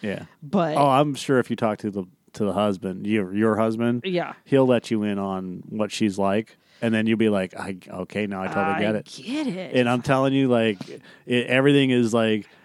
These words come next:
Speaker 1: she has no fucking creativity. So, like,
Speaker 2: And
Speaker 1: sex
Speaker 2: I
Speaker 1: is
Speaker 2: don't
Speaker 1: just
Speaker 2: feel like,
Speaker 1: missionary.
Speaker 2: I feel like I'm not a creative person, but I guess I am. I just am a bad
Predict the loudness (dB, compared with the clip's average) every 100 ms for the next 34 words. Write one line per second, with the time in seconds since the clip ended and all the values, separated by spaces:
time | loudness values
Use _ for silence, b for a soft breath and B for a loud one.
0 | b _ -2 2 2 2 0 -2 0 4
1 | 6 6 4 2 -2 -2 -2 -2 -2 -4
2 | -6 -10 0 2 4 2 0 0 2 2
3 | 0 0 -2 0 -2 -2 -4 0 0 2
4 | 2 2 0 0 0 2 2 0 0 0
5 | 2 2 4 2 0 -2 -2 -2 -4 -6
6 | -4 -2 -4 -6 -6 -4 -4 -6 -10 -8
7 | -8 -10 -10 -12 -12 -14 -12 -12 -12 -12
8 | -14 -14 -12 -10 -8 -10 -10 -10 -10